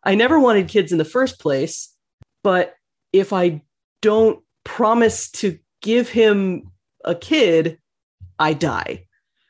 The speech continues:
So there were some stakes there, and I thought, "Oh, I can do something with this." <laughs> And there were, um, there were a few different angles I thought about taking,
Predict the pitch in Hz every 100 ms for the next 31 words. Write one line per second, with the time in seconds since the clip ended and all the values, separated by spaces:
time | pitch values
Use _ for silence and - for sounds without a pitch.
0 | _ 90 _ 92 _ _ _ _ _ _
1 | _ _ _ _ _ - 311 311 302 302
2 | 269 349 440 - 311 339 381 - 185 160
3 | 180 190 214 196 151 262 165 190 147 147
4 | 254 - 143 - - 285 - - - -
5 | 269 147 - - - - - - 196 269
6 | 220 262 214 196 175 160 156 - - _
7 | - _ 226 277 269 247 - 330 339 277
8 | 233 196 196 185 175 160 185 170 170 165
9 | 156 - 160 160 151 151